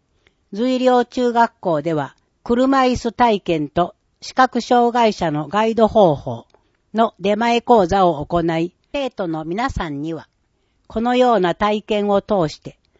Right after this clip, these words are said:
温かい福祉の心、相手の気持ちを考えて行動することを学んでいただきました。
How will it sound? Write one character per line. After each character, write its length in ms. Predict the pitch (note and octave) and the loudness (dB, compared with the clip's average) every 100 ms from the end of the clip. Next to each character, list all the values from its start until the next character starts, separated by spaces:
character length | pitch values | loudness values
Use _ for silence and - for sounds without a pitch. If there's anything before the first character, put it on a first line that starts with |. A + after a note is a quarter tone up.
| _ _ _ | _ _ _
温 400 | G#3 B3 B3 B3 | -2 0 0 2
か 140 | A#3+ | 2
い 80 | G#3 | 2
福 220 | F#3 B3+ | 0 -2
祉 180 | A#3+ F3 | -2 -2
の 100 | D#3+ | -4
心、 440 | - D3+ G3 D3+ _ _ _ _ _ _ | -4 -2 0 -2 _ _ _ _ _ _
相 240 | A3+ A#3+ | 0 0
手 140 | B3+ | 2
の 140 | A#3+ A3+ | 2 2
気 120 | - | 0
持 180 | A3+ A3+ | -2 -2
ち 160 | - | 2
を 100 | A3 | 2
考 340 | G#3+ A3+ A3+ A3+ | 2 -2 -2 -2
え 120 | A3 | 0
て 200 | F3+ F#3+ | -2 -6
行 320 | G3 - A3 G#3+ | -6 -2 -2 0
動 200 | A3 A3 | 0 0
す 160 | - | -2
る 100 | G#3 | -6
こ 160 | G#3+ G#3 | -2 -4
と 160 | - E3+ | 0 -2
を 120 | D3 _ _ _ | -2 _ _ _
学 260 | F#3 A3 | -4 -2
ん 80 | A3 | -2
で 80 | G#3+ | -4
い 60 | G#3 | -2
た 100 | G#3+ | -2
だ 160 | G#3 | -2
き 100 | G3 | -4
ま 140 | G3 F#3 | -4 -4
し 100 | - | -6
た。 180 | - | -14